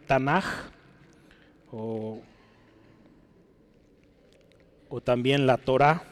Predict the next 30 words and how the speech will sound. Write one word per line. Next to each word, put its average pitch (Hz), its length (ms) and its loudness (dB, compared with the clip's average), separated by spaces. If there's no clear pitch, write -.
¿verdad? 117 240 -4
Que 127 120 -8
es - 280 -16
la 127 120 2
Biblia 135 300 4
hebrea. 135 440 6
Y 143 100 0
vea 190 220 8
cómo 185 340 4
dice 147 280 2
esta 123 260 0
Biblia. 117 220 0
Escuche, 156 500 2
¿eh? 233 80 0
Ponga 156 220 2
atención. 143 520 0
Este 139 260 2
mismo 220 320 2
texto, 170 400 2
este 180 220 0
enunciado. 147 760 2
Dice, 220 580 8
ahí 160 220 4
también 185 320 4
el 160 100 6
nombre 175 260 4
Isaac 156 300 2
se 147 160 0
dice 147 220 2
diferente. 139 580 2